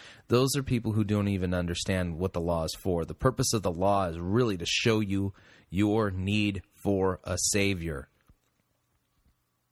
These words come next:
And that's how we look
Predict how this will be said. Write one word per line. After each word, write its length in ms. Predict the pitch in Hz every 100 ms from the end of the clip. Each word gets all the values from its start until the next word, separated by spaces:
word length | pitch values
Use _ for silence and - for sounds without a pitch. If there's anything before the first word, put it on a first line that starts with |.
| _ _ _ _ _ _ _ _ _ _ _ _ _ _ _ _ _ _ _
And 160 | 117 110
that's 260 | 127 127
how 160 | - 123
we 160 | 120 117
look 380 | 95 90 -